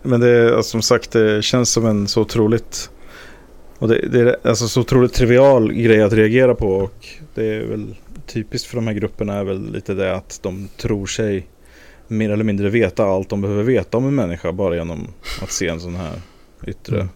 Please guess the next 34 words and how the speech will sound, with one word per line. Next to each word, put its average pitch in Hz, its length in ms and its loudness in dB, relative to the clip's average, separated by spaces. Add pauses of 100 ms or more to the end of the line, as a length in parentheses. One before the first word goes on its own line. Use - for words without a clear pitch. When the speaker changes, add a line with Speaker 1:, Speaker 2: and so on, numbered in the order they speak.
Speaker 1:
sak, - 320 -12
va? 85 120 -14 (1120)
Speaker 2:
Ja, 147 80 0
och 131 100 2
sen 131 180 0
sam-, 147 420 -2
som, 120 300 -4 (1120)
ja, 110 200 -2 (180)
eh, 117 240 -2 (300)
det 131 120 -6
kommer 127 220 -2
förmodligen 117 360 -2
blåsas 113 320 -4
upp 107 140 -6
större 104 260 -2
än 101 60 -2
vad, 120 380 -4 (200)
folk 139 220 -6
kommer 113 180 -4
reagera 110 300 -2
högre. 107 240 -2
Nu 110 160 -4
säger 113 180 -4
man 107 80 -2
att - 160 -12
Speaker 1:
Mm. 104 140 -8 (140)
Speaker 2:
idag 113 240 0
så 131 100 -4
är - 20 0
alltså 113 180 -6
tio 113 300 -4
procent 117 360 -4
utav 104 260 -4
befolkningen 113 840 -6